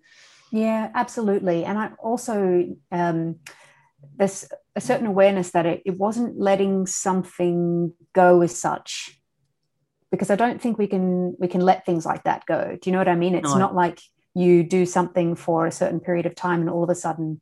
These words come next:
Speaker 1: if you go a different direction, then it's deleted. That,
Speaker 2: No.
Speaker 1: that's just not, not how things work. They just shift in a different way. Um, so, yeah, it was just a bit of a shift.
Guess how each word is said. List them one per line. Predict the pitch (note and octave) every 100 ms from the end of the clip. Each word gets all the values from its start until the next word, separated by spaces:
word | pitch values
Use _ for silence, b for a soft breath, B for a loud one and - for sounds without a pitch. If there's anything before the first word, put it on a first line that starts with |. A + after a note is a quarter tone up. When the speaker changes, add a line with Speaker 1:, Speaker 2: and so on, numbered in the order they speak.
| _
Speaker 1:
if | F#3+ -
you | E3
go | F3 E3+
a |
different | E3 - F3
direction, | F3 F3+ - F3
then | E3 E3 E3 E3+
it's | F3 - -
deleted. | - F3+ F#3+ - F3+ - _
That, | E3+ -
Speaker 2:
No. | D#3
Speaker 1:
that's | C#3+ C3
just | F#3+ F3
not, | F3 E3 - _ b b b -
not | G3 F#3
how | F3+ F3
things | F3+ E3+ E3+
work. | E3+ D#3+ - -
They | F3+
just | F3+ G3+ -
shift | - - F3 -
in | F3
a | E3
different | D#3+ - E3+
way. | E3+ F#3 B3+ - b b b b
Um, | F3+ E3+ E3 E3+ E3 _ _ _ _ _ - - _
so, | - - F#3+ F#3 F3+ F3+ F3+ F3 _ _ _ _ _
yeah, | B3 A3+ E3+
it | E3
was | F3 F#3
just | C4 -
a |
bit | A#3
of | G#3+
a | A3+
shift. | - B3 - -